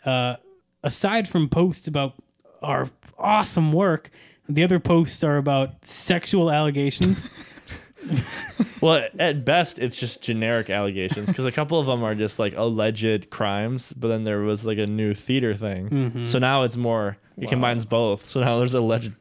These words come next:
Speaker 1: So
Speaker 2: theater
Speaker 1: it's great.
Speaker 2: sex crimes.
Speaker 1: So it's great. It's great. It's great. Love it so much. I'm
Speaker 2: So,
Speaker 1: so, so
Speaker 2: Dylan,
Speaker 1: grateful.
Speaker 3: Yes,
Speaker 2: Dylan,
Speaker 3: Chris.
Speaker 2: what did you learn from this episode? Like, what, what in this episode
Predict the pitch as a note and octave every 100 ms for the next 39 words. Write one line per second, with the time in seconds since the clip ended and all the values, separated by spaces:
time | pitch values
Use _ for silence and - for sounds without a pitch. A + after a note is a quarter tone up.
0 | _ - B2+ A2+ A2 - C3 - - D#3+
1 | G#2 C#3+ B2+ - - G#3 B2+ - C#3 -
2 | B2+ B2 C#3 C3+ C3+ C3 B2 B2+ - C3
3 | B2+ B2 - - - A#3 E3 D#3 D3+ B2
4 | - _ _ - - - - - - D#3
5 | D#3 D#3+ D#3 C#3+ C3+ - - E3+ F#3 E3
6 | E3 C3 C3+ C3 - A#2 G#2+ F#2+ G#2 G#2+
7 | G2+ F#2+ F#2+ - - B2+ C#3 D3 - A#2+
8 | C#3+ D#3+ - C#3 C3+ A#2 A#2 B2 B2+ A#2+
9 | G#2